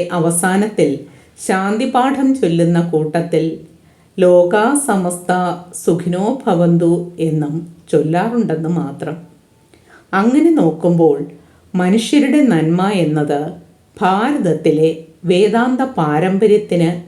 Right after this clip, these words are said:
പുറത്താണെന്ന് പറയാനും നിവർത്തിയില്ല. ദുഃഖനിവൃത്തിയാണല്ലോ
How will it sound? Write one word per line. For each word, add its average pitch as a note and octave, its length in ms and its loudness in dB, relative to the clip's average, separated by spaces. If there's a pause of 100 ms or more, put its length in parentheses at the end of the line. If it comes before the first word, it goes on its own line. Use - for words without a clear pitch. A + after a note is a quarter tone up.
(180)
പുറത്താണെന്ന് A#3+ 880 0
പറയാനും D3+ 560 -2 (340)
നിവർത്തിയില്ല. D#3+ 600 0 (1400)
ദുഃഖനിവൃത്തിയാണല്ലോ F3 1400 2